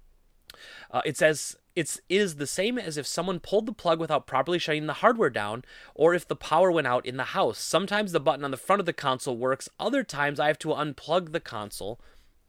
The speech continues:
and plug it back in." <laughs> End quote. Uh, neither Sony nor E A immediately responded to a request, a request for comment. Uh, the story goes on to say, "As any P S four user who's occasionally unplugged their console forgetting it was in rest mode knows,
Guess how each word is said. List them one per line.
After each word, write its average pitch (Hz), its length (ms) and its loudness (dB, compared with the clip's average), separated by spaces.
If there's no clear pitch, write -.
and 135 140 -8
plug 107 220 -6
it 104 80 -4
back 123 300 -2
in." 175 340 -2
<laughs> - 540 -16
End 131 220 -6
quote. - 300 -6
Uh, 131 280 8
neither 147 220 0
Sony 190 360 2
nor 170 220 2
E 151 160 0
A 143 100 4
immediately 135 300 -2
responded 127 360 -2
to 139 100 -4
a - 20 0
request, - 460 -8
a 101 100 -4
request 117 340 -4
for 113 120 -8
comment. - 500 -4
Uh, 131 240 4
the 139 120 -4
story 185 240 2
goes 185 140 4
on 165 100 4
to 156 60 -2
say, 139 180 -2
"As 131 160 -2
any 196 180 -2
P 226 140 -2
S 214 140 2
four 165 160 4
user 156 240 2
who's 135 160 -4
occasionally 196 680 2
unplugged 135 400 0
their 117 120 0
console 120 360 -4
forgetting 123 400 -6
it 147 80 -4
was 120 140 -8
in 110 140 -6
rest 151 280 0
mode 110 220 -4
knows, 98 320 -8